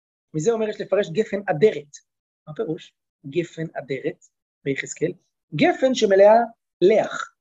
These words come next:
רטיבות, לחלוכית, מלא פריחתה. לכן יאמר שם בפסוק ב', כל טרפי צמחת תיבש וכולי. הוא אומר, א'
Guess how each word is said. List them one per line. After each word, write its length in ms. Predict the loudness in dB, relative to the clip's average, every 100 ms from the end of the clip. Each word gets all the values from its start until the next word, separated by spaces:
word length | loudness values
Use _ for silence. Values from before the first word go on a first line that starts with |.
| -10
רטיבות, 420 | -6 -2 0 0 -2
לחלוכית, 460 | -4 -2 -4 -6 _ _ _
מלא 100 | -2 -2
פריחתה. 280 | -2 -2 -2 -4 _ _ _ _ _ _ _ _ _ _ -4
לכן 220 | 2 2
יאמר 240 | 4 2
שם 120 | 2 0
בפסוק 240 | 0 -4 -2
ב', 40 | 0 0 -2
כל 220 | 0 0 0
טרפי 460 | -2 -2 0 -2 -2
צמחת 340 | -8 -6 -6 -4
תיבש 440 | -2 0 0 0 -6
וכולי. 240 | -6 -6 -8 _ _ 0
הוא 100 | 0
אומר, 120 | 2
א' 120 | 0